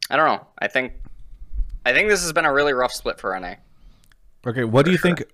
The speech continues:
Speaker 2: What do you think about Hooney though? Because I think a lot of people thought that he couldn't get back to form, but it feels like there's a lot of praise for him right now.
Speaker 1: I think there's a lot of praise for him because T S M are winning.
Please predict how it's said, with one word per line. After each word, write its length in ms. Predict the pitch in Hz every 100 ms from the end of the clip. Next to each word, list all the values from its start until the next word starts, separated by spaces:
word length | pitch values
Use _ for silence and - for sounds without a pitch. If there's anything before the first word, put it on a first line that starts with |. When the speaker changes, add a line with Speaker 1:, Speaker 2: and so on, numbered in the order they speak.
| -
Speaker 2:
What 120 | 127
do 60 |
you 60 | 143
think 100 | 160
about 240 | 139 -
Hooney 320 | - 151 151 95
though? 320 | 82 71 101 _ _
Because 260 | 117 113 113
I 100 | 120
think 160 | 147
a 40 | 131
lot 260 | 127 156
of 80 | 175
people 260 | 156 131 123
thought 300 | - 123 123
that 140 | 104
he 180 | - 139
couldn't 220 | 143 123
get 120 | 113
back 200 | 101 107
to 80 | -
form, 400 | - 107 104 107 - _ _ -
but 80 |
it 60 | 117
feels 240 | 160 160
like 100 | 156
there's 180 | 156 156
a 60 | 156
lot 160 | 156
of 60 | 156
praise 260 | 180 180 180
for 140 | 127
him 180 | 98 87
right 160 | 82
now. 240 | 76 71 - _ _ _ _ _ _ _ _ _ _ _ _ _ _ _ _ _ _ _ _ _ _
Speaker 1:
I 320 | - 170 208
think 260 | 185 208 233
there's 160 | 254 240
a 40 |
lot 180 | 220 220
of 80 | 214
praise 240 | 170 180
for 160 | 202 202
him 80 |
because 320 | 175 151 139 -
T 140 | 147
S 160 | 139 139
M 120 | 139
are 120 | 110
winning. 340 | 101 107 190